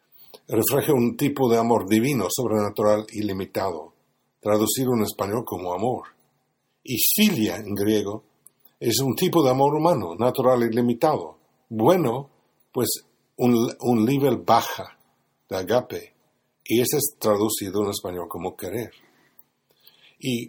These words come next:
Jesús le pide a Pedro lo que ama de una manera divina y sobrenatural,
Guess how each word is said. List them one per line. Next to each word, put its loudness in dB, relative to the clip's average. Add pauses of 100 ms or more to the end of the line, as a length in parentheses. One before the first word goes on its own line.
Jesús 2
le 6
pide 4
a 2
Pedro 2
lo 4
que 0
ama 0 (260)
de 0
una 2
manera 2
divina 0 (300)
y -4
sobrenatural, -2